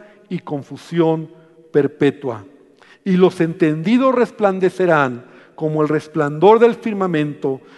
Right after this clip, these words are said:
y los que enseñan la justicia a la multitud como las estrellas a perpetua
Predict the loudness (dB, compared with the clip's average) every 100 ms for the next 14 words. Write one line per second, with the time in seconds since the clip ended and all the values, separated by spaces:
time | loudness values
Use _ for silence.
0 | -6 0 2 2 -2 -4 2 2 4 2
1 | 2 0 -8 -12 -4 -2 -2 0 0 0
2 | -6 -8 -12 -6 -4 -4 -8 -18 -20 -8
3 | -4 -2 -2 -4 -8 -10 0 4 4 4
4 | 2 0 -10 -20 -8 -6 -2 -4 -4 0
5 | 0 2 0 -2 -2 -4